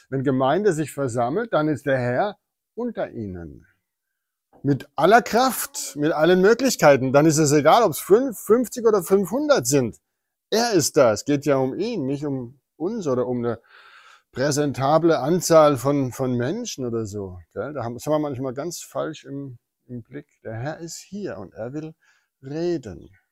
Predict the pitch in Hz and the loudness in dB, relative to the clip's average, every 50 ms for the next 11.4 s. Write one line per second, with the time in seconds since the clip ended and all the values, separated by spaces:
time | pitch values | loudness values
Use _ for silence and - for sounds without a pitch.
0 | _ _ _ _ - 135 143 135 - - 175 208 226 220 196 139 160 160 202 214 | _ _ _ _ -6 -6 -4 -4 0 0 2 2 4 2 2 4 4 4 4 4
1 | - - 190 175 - 156 180 220 269 285 269 - - - 160 151 143 139 139 147 | 4 4 4 4 4 6 8 8 10 8 8 6 4 4 4 4 4 4 2 4
2 | 160 185 220 233 214 - - - - _ _ - 139 165 165 170 202 - - - | 4 4 4 2 0 -4 -10 -20 -20 _ _ -2 2 2 4 4 4 2 0 -4
3 | - - - 185 196 214 226 208 202 175 - - - - 165 165 185 214 202 226 | -6 -2 4 4 6 6 6 4 0 0 -2 -2 2 2 4 4 4 2 2 0
4 | 214 208 - - 175 175 185 220 233 - - - 160 143 131 123 - _ _ _ | -2 -2 0 4 4 6 6 6 4 2 0 0 2 2 2 2 0 _ _ _
5 | - _ _ _ _ - 139 - - 139 135 - - - 123 143 180 214 208 156 | -20 _ _ _ _ -6 -4 -2 -2 -2 -2 -2 -4 -8 -6 -4 -2 -2 -2 0
6 | - 160 185 202 - - - - 208 233 226 185 - - 147 139 135 131 120 131 | 2 2 2 2 0 -4 -8 -6 -4 -4 -4 -6 -6 -4 -2 -2 -2 -2 -4 -4
7 | 143 147 143 135 135 131 127 123 127 127 131 127 135 156 185 190 185 - 185 202 | -4 -2 -2 -2 0 2 0 0 0 -4 -4 -2 0 0 0 -2 -2 -2 -2 -2
8 | 190 160 139 120 127 131 147 127 127 131 120 120 - - 139 156 175 170 160 196 | -2 -2 -4 -4 -4 -4 -4 -4 -4 -4 -4 -4 -4 0 2 2 2 2 0 -4
9 | 185 180 190 185 185 185 190 185 143 156 135 123 127 131 123 120 139 180 196 180 | -4 -2 -2 -2 0 0 0 -2 -2 -4 -6 -6 -4 -4 -2 0 -2 -2 -2 -4
10 | - 151 113 101 117 110 104 113 107 - - - 208 240 240 208 156 120 113 101 | -12 -14 -10 -10 -8 -8 -8 -10 -12 -12 -12 -12 -12 -10 -10 -10 -10 -10 -10 -10
11 | 104 104 101 107 113 131 147 | -10 -10 -10 -8 -10 -10 -12